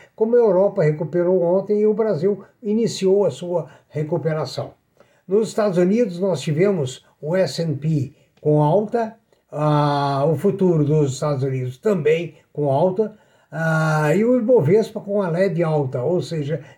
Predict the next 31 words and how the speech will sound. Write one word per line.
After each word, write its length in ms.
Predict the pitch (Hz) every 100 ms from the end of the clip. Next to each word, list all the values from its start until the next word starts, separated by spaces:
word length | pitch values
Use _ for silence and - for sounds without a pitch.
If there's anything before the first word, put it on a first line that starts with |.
| -
já 240 | 131 175
um 140 | 226
prenúncio 840 | 220 233 208 170 233 208 - 135 123 _ _
de 260 | 127 165
melhoras, 960 | 208 214 185 143 143 117 101 90 85 -
né? 300 | 147 180 127 _ _ _ _
O 600 | 185 202 196 185 180 165 -
petróleo 500 | 214 202 220 233 214
Brent 380 | 165 190 190 -
fechou 380 | - 165 - 180
em 60 |
sessenta 480 | 160 170 135 214 170
e 40 | 175
oito 300 | 165 180 165
e 40 |
oitenta 360 | 160 160 165 196
e 140 | 202
um, 180 | 214 226 - _ _ _ _
ah, 440 | - 151 156 151 151
em 60 |
Nova 300 | 156 156 147
York. 640 | 190 196 220 226 - 220 - _ _
O 320 | 165 180 170
café 640 | 156 202 135 160 156 135 131 _ _ _ _
foi, 260 | 170 160
fechou 320 | 131 156 180
em 60 | 165
leve, 340 | 151 156 139
em 180 | 147 156
boa 280 | 147 185 170
alta, 580 | 139 196 214 - 151